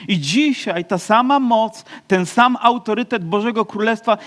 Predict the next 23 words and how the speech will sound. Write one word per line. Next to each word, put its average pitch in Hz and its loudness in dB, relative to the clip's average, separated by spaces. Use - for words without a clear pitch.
jest 220 4
na 240 2
tym 240 -4
miejscu 220 -2
i 185 -2
ja 226 6
wierzę 214 -2
w 170 -12
to 190 -2
całym 214 2
sercem. 151 -2
Alleluja. 180 0
I 151 -10
chciałbym, 226 2
byśmy 202 -4
otworzyli 196 -2
się 170 -4
na 185 2
to 185 -4
wszystko, 226 -6
czego 196 -2
Pan 208 0
Jezus 208 -4